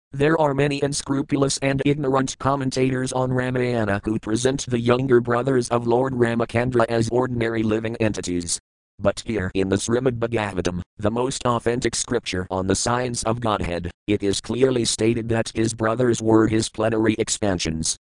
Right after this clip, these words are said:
Originally Lord Ramachandra is the incarnation of Vasudeva, Lakshmana is the incarnation of Sankarsana, Bharata is the incarnation of Pradyumna, and Satrana is the incarnation of Aniruddha, expansions of the personality of Godhead.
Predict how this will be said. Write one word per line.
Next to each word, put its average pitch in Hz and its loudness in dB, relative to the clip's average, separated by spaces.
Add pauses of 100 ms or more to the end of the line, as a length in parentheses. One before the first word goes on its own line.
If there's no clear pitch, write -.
(360)
Originally 120 0
Lord 127 2
Ramachandra 120 2
is 120 -2
the 117 0
incarnation 117 -2
of 117 -2
Vasudeva, 110 -2 (160)
Lakshmana 117 0
is 117 -2
the 117 -2
incarnation 117 -2
of 113 0
Sankarsana, 113 -2 (160)
Bharata 120 0
is 117 0
the 113 0
incarnation 113 -2
of 113 0
Pradyumna, 107 0 (160)
and 95 -2
Satrana 117 0
is 113 0
the 110 -2
incarnation 113 -2
of 110 0
Aniruddha, 107 -2 (180)
expansions 117 -2
of 110 0
the 110 0
personality 110 -2
of 110 0
Godhead. 82 -2